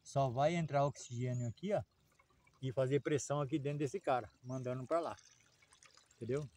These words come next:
Aí vai de vocês aí, do jeito que vocês quiserem. Tá aí, ó.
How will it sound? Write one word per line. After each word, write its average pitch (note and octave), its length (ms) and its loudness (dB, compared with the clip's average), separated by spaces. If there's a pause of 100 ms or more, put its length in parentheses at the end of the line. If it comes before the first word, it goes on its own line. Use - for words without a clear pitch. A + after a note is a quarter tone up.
(140)
Aí B2 160 -4
vai C3 180 2
de C#3+ 100 0
vocês D#3 460 0
aí, D#3+ 180 4 (1200)
do D#3 140 4
jeito E3 280 6
que F#3+ 120 0
vocês F3 400 2
quiserem. D3 340 -4 (600)
Tá D#3+ 80 -2
aí, F3 140 4
ó. B2 80 0